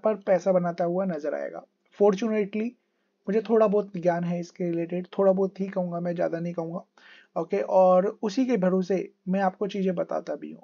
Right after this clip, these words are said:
और वो उसी के according चलती हुई भी नजर आती है। हंड्रेड परसेंट तो कोई सही नहीं होता, but अगर आप सत्तर अस्सी परसेंट, नब्बे परसेंट भी सही हो जाते हो, ओके, और फिफ्टी परसेंट भी सही हो जाते हो, मैं अस्सी परसेंट की बात नहीं कर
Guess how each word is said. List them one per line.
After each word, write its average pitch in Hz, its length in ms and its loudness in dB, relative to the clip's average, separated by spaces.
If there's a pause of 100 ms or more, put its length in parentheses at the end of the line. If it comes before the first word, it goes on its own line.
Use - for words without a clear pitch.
और 202 140 2
वो 254 180 -2
उसी 226 180 -2
के 247 100 -4
according 208 440 4
चलती 185 280 2
हुई 196 120 2
भी 202 160 -2
नजर 180 260 2
आती 175 240 0
है। 226 120 -4 (340)
हंड्रेड 208 300 2
परसेंट 220 360 0
तो 233 60 -6
कोई 196 200 0
सही 202 180 -2
नहीं 208 120 -6
होता, 196 260 -4 (300)
but 240 280 4
अगर 226 200 2
आप 226 120 2
सत्तर 214 420 -2
अस्सी 202 240 -4
परसेंट, 196 400 -2
नब्बे 190 180 0
परसेंट 185 360 -2
भी 185 80 -2
सही 175 180 -2
हो 165 80 -2
जाते 165 280 -4
हो, 196 120 -6 (260)
ओके, 175 200 4
और 202 120 4
फिफ्टी 247 340 -2
परसेंट 233 420 -2
भी 226 100 0
सही 214 180 0
हो 190 100 4
जाते 185 240 4
हो, 196 60 0
मैं 196 100 -2
अस्सी 190 240 -2
परसेंट 180 340 -2
की 180 120 0
बात 165 220 -4
नहीं 151 120 -18
कर 147 100 -8